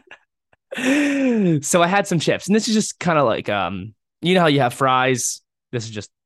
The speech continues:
chips, you know, fried in oil. It wasn't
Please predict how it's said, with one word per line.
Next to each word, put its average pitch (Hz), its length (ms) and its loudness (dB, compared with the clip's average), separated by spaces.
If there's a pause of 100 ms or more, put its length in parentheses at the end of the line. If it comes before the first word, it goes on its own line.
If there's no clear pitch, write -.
chips, - 380 -10 (600)
you 110 80 -4
know, 104 240 -2 (140)
fried 107 180 -2
in 101 80 -8
oil. 101 260 -4 (640)
It - 60 -6
wasn't 139 320 0